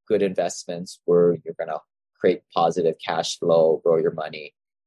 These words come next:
And then that kind of creates, gets you on the bandwagon for all these tax advantage investments. But before I go into the whole simple passive cash flow, the trifecta, which is good investments,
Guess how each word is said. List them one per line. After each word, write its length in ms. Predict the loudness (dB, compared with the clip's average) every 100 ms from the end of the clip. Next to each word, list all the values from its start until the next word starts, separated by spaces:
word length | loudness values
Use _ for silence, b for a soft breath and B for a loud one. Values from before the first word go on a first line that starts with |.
| -8
And 120 | -2
then 140 | 0 2
that 220 | 0 0
kind 140 | -8
of 80 | -10 -6
creates, 340 | -2 -2 -2
gets 260 | -4 -2 -2
you 80 | -2
on 80 |
the 80 | -2
bandwagon 500 | -4 -4 -2 -4 -4 -4
for 80 | -2
all 100 | -2
these 180 | -8
tax 420 | -6 -4 -4 -6 -8
advantage 500 | -6 -10 -12 -14 -16 -8
investments. 680 | -6 -6 -10 -12 -14 -14 -14 _ _ 0
But 240 | 0 0 _
before 240 | -2 4 6
I 100 | 6
go 240 | 6 6
into 180 | 6 4
the 120 | 4
whole 160 | 4 4
simple 360 | 0 -4 -4 -2
passive 400 | -4 -4 -6 -6
cash 320 | -2 -2 -4
flow, 600 | -2 0 2 2 0 -4 -8
the 100 | -12
trifecta, 720 | -8 -8 -6 -6 -6 -4 -4
which 240 | -4 -6 -8
is 160 | -8
good 180 | -6 -6
investments, 880 | -6 -6 -6 -8 -12 -16 -12 -12